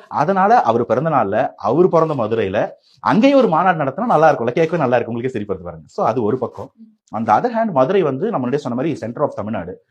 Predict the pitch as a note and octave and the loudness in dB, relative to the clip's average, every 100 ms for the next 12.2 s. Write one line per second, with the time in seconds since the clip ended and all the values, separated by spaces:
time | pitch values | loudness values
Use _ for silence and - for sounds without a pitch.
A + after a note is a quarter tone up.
0 | _ _ - G2 D3 B3+ C#4 A3 F#3+ D#3 | _ _ -10 -2 -2 0 0 2 2 4
1 | C#3 C3 - C3+ C3 C3 G3 F3 B2+ G#2+ | 2 0 -2 -2 -2 0 0 0 -2 -2
2 | B2+ E3+ B2 A2 G#2+ A2+ A#2+ G3 F#3+ D3+ | -2 -2 -2 0 0 0 -2 -2 -2 -2
3 | A#2+ A2+ C3 B2+ E3+ D3 F#2+ F2 A2+ C4+ | -4 -6 -2 0 0 -4 -8 -6 -6 -6
4 | _ _ _ - C#3 A3+ A#3 A3+ A#3 D#3+ | _ _ _ 0 2 2 0 0 -2 0
5 | F3 G3+ G3 D3 C3 F3 E3+ D#3 D#3+ F#3+ | 2 2 2 0 2 0 0 -4 -4 -8
6 | F#3+ F3+ G#3+ F3+ C#3+ A2 E3+ - C#3 A2+ | -4 -2 0 -2 -4 -4 -6 -4 -6 -4
7 | C3+ F#2+ E2+ - D#3 D#3 D3+ F3+ G#3 D#3+ | -4 -6 -10 -8 -4 0 2 4 4 4
8 | D#3+ B2 G#2+ F#2+ A#2 D3+ F#3+ A3 C#3+ C3+ | 4 2 0 -2 -2 0 0 0 0 2
9 | C3+ A2 A#2+ G2+ F#2 A2 G#2 A2+ G#2+ F#2 | 2 0 -2 -4 -4 -6 -4 -4 -4 -6
10 | F#2 G2 A2 G2 F#2 F2 G#2+ A2 F2+ E2+ | -10 -8 -6 -8 -10 -12 -10 -8 -8 -8
11 | C3+ - - B2+ A#3+ C4 B3 G3+ E3+ C#3+ | -10 -10 -2 0 0 0 2 2 0 -2
12 | D#3+ B3+ | 0 0